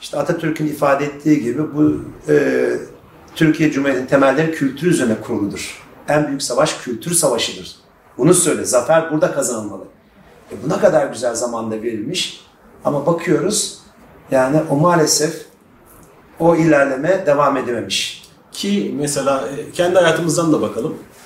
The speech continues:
Speaker 2: E, çok zengin birisini görürsünüz ama kültürü yoktur. Ne deriz? Kro.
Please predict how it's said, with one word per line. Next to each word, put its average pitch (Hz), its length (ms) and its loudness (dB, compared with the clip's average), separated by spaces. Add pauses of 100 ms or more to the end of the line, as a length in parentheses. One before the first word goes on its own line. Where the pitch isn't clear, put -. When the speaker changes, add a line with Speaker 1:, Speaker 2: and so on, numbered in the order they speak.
(480)
Speaker 2:
E, 110 160 2 (300)
çok 226 220 -2
zengin 143 320 0
birisini 127 340 -6
görürsünüz 107 640 -10 (320)
ama 214 180 -4
kültürü 156 380 -4
yoktur. - 320 0 (460)
Ne 165 160 4
deriz? - 380 -2 (720)
Kro. - 400 2